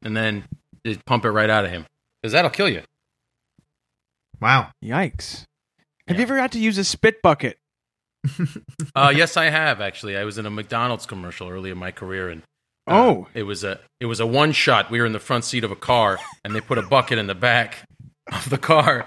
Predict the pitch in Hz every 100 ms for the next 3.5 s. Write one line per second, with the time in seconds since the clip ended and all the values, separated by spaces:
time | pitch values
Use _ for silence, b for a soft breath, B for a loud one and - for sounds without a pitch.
0 | B B _ 131 123 131 160 131 123 156
1 | 147 120 - 143 - 123 123 135 127 117
2 | 113 117 127 117 113 120 123 117 104 131
3 | 160 131 113 117 113